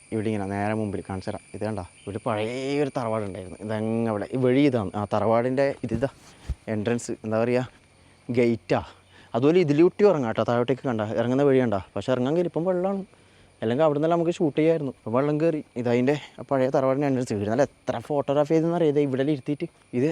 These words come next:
നേരെ പോയി കഴിഞ്ഞാൽ പഴയ ഒരു, പഴയ ഒരു തറവാടുണ്ടായതാ, പഴയ ഒരു വീട്,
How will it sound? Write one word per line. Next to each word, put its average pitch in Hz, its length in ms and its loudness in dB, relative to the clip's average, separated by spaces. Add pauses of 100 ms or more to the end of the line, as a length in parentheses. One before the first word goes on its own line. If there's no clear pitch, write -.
(140)
നേരെ 147 380 2
പോയി 160 140 4
കഴിഞ്ഞാൽ 160 200 0
പഴയ 131 240 4 (380)
ഒരു, 165 160 0
പഴയ 147 260 6 (260)
ഒരു 165 140 2
തറവാടുണ്ടായതാ, 147 580 2 (240)
പഴയ 123 220 -4 (320)
ഒരു 170 140 2
വീട്, 131 180 2